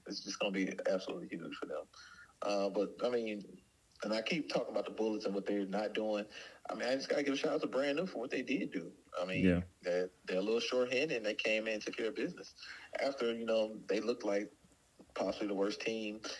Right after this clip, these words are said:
Speaker 1: in the league in week one. You know what I'm saying? To now looking like maybe, you know, they, they look like a tough out right now. You know,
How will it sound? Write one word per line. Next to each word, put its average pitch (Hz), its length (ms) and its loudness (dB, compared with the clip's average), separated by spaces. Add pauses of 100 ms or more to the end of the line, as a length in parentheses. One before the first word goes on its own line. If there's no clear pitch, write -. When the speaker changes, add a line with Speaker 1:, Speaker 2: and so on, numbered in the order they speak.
(100)
Speaker 1:
in 110 100 -2
the 110 60 0
league 143 320 2 (180)
in - 200 -6
week 98 180 -6
one. - 180 -4 (1120)
You 98 80 -4
know 90 60 4
what 90 60 2
I'm - 80 2
saying? 101 360 2 (180)
To 101 120 0
now 117 260 2
looking 110 280 0
like 98 240 2
maybe, 104 540 0 (380)
you 95 80 -4
know, 92 300 2 (140)
they, 98 120 4
they 98 280 0
look 113 120 4
like 107 140 2
a 95 60 0
tough - 240 0
out 175 240 2
right 85 160 -4
now. - 200 -8 (1200)
You - 80 -6
know, 95 200 -2